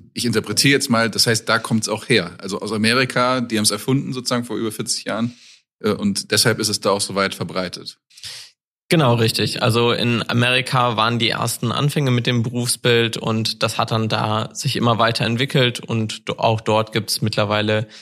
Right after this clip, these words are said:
Speaker 2: an jeder großen Hochschule ein Physician Assistant Programm und dort ist das auf einem Masterniveau.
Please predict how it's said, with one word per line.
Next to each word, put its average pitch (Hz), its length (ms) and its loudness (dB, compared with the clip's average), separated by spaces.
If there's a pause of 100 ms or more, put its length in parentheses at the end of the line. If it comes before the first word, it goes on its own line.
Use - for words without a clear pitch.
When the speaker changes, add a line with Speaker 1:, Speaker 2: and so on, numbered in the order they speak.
(160)
Speaker 2:
an 110 120 2
jeder 110 240 4
großen 113 460 0
Hochschule 113 420 0
ein 107 440 0
Physician 107 420 0
Assistant 107 480 -2
Programm 117 640 0
und - 420 -4
dort 104 180 2
ist - 120 -6
das 104 140 -4
auf - 140 -4
einem 101 180 0
Masterniveau. 131 680 0